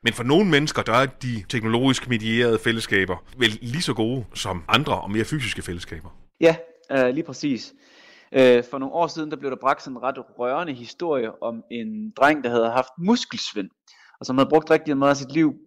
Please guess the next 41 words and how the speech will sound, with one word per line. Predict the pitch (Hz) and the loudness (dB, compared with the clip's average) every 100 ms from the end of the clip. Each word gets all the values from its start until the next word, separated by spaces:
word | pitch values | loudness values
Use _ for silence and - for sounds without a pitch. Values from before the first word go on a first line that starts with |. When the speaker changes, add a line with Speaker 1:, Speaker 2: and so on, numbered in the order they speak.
| - | -6
Speaker 2:
inde | 147 147 | -4 -2
på | |
sit | 117 117 | -2 4
værelse | 120 131 165 - - - | 6 6 4 -2 -6 0
på | |
at | 123 | 2
game. | 131 131 156 170 _ _ _ _ _ _ _ - | 4 4 4 -2 _ _ _ _ _ _ _ 2
Og, | 131 127 | 4 6
øh, | 127 123 | 2 -2
da | 143 | -6
han | 151 175 185 | -6 -8 -4
så | 170 165 | -4 -4
desværre | 135 143 160 156 | -8 -6 -6 -6
døde, | 156 175 196 185 | -6 -4 -4 -4
så | 180 175 170 | 0 0 0
kom | - 180 143 | -2 -4 -4
alle | 151 196 | -4 -2
hans | 151 156 165 - - 139 | -2 -4 -6 -16 -6 -2
venner, | 156 175 | -2 -2
hans | 135 123 - - | -6 -10 -8 2
clan, | 190 131 107 _ 117 | 4 4 0 _ 2
øh, | 113 - | 2 4
buddies, | 135 135 117 | 2 2 -2
de | - 156 | -10 -6
kom | 185 156 | -2 -2
til | 131 | -4
hans | 127 - | -14 -14
begravelse, | 135 165 165 117 120 | 0 6 6 6 0
fordi | 139 226 214 - _ _ _ - | -2 0 0 -2 _ _ _ 4
at, | 147 143 - _ _ - | 4 4 -6 _ _ -6
som | 151 131 | -2 -2
du | |
selv | 156 165 | -2 -2
siger, | - 165 175 170 _ _ _ - | -2 0 0 0 _ _ _ -2
for | |
nogen, | 156 175 196 196 | 0 0 -4 -2
der | 165 - | 0 4
er | 175 | 2
de | 165 | 2
her | 151 127 110 - | 0 0 0 -4
digitale, | 262 - 175 147 120 117 | -12 -6 -4 -2 -2 -6